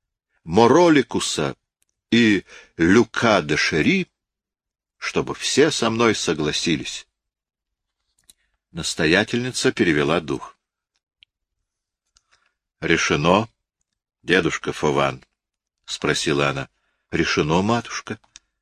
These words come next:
"Можно на вас рассчитывать?" "Я повинуюсь". "Отлично. Я всей душой предан монастырю". Хорошо.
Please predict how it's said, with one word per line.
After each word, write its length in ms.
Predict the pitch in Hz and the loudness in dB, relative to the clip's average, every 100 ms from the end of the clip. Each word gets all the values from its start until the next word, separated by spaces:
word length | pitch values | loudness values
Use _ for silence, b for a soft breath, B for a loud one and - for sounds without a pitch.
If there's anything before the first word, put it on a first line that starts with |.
| _ _ _ _ _ - | _ _ _ _ _ -8
"Можно 480 | 73 87 92 110 113 | 2 2 2 0 2
на 140 | 113 | 4
вас 300 | 113 113 - | 4 2 0
рассчитывать?" 840 | 110 110 - 117 110 110 110 _ _ _ _ _ _ _ _ | -2 -2 -2 -2 -2 -6 -8 _ _ _ _ _ _ _ _
"Я 160 | - 65 | -12 -8
повинуюсь". 760 | - 76 78 92 127 113 - - _ _ _ _ _ _ _ _ _ | -4 0 2 2 0 -2 -10 -14 _ _ _ _ _ _ _ _ _
"Отлично. 840 | 67 - 76 87 - - 120 135 - _ _ _ _ _ _ _ b _ | -14 -6 0 0 0 -4 -2 -4 -6 _ _ _ _ _ _ _ b _
Я 200 | 69 69 | -8 -6
всей 220 | - 101 92 | -2 2 2
душой 360 | 98 - 160 | 2 4 2
предан 420 | - 127 98 85 | 4 2 2 0
монастырю". 520 | 80 80 73 - 76 - _ | -2 -4 -6 -4 -6 -6 _
Хорошо. 720 | - - - - 73 90 110 | -16 -12 -8 -6 0 4 2